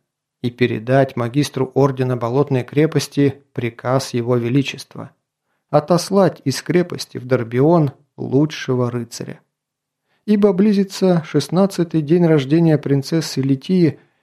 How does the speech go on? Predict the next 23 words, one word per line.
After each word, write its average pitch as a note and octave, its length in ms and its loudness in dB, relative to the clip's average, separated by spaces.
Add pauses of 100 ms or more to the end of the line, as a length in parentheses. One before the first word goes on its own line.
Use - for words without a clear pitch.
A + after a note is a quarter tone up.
(180)
и B2+ 80 2
его A#2 200 4
величество A2 800 -4 (260)
решил G3 420 -4
сделать E3+ 480 2
дочери D#3+ 600 0 (100)
поистине C#3 920 -2 (100)
королевский A#2 760 -4
подарок. G#2 640 -6 (760)
А A2 100 -4
именно, G3 560 2 (340)
подарить G3 420 0
ей G#3 360 2 (320)
трех A3 320 0
рыцарей C3+ 560 -2 (200)
из C#3 200 0
трех G3+ 300 0
орденов C3+ 420 0
порога, A2 460 -6 (640)
чтобы B2+ 400 0
те F#3+ 200 0
хранили D3 400 4
принцессу F#3 640 0